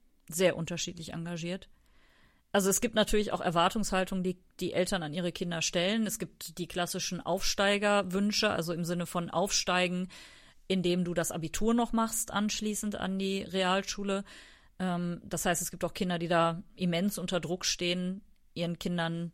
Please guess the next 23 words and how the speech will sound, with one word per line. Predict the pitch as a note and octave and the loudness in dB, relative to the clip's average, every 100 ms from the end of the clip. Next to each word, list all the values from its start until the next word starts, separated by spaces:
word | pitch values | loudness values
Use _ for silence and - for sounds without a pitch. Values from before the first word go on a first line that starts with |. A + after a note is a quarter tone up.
| - | 6
äh, | G3+ C#3 | 6 6
ihren | E3 | 0
Eltern | - E3+ F3 E3 E3 | 2 0 2 -2 -2
die | D#3+ E3 E3 | -6 -8 -6
richtigen | E3+ - E3+ E3 | -4 -4 -2 -2
Noten | E3 E3 G3 | -2 -2 -4
zu | - | -6
präsentieren. | F3 F#3 F3+ - F3+ F#3+ G3+ - - - - - - - | -4 -4 -4 -4 -4 -4 -8 -16 -20 -20 -20 -20 -12 0
Ähm, | F#3 F3+ F3+ F3 F3 E3+ - _ _ _ _ _ _ _ - | 2 4 2 0 0 -4 -8 _ _ _ _ _ _ _ 2
und | G3+ G#3 | 6 6
es | F#3+ | 4
gibt | - - | -2 0
natürlich | F#3 F#3+ F#3 - | 0 2 0 0
auch | F3 | -4
die | - F3 | -4 -2
Eltern, | - F3+ F3+ F3 E3+ E3+ | 2 2 2 0 0 -4
die | F3 F3 E3+ | -4 -4 -2
vernachlässigen, | - E3+ E3+ F3+ G3 F#3 G#3+ G3+ G#3 G3+ - | -2 2 2 2 2 2 0 0 0 -2 -4
die | F3+ F3 E3+ | -2 0 -2
sagen, | D#3+ E3 E3+ E3+ | 2 2 2 0
„Das | E3+ D#3+ | -4 -2
ist | E3 | 0
halt | D#3+ E3 | 2 2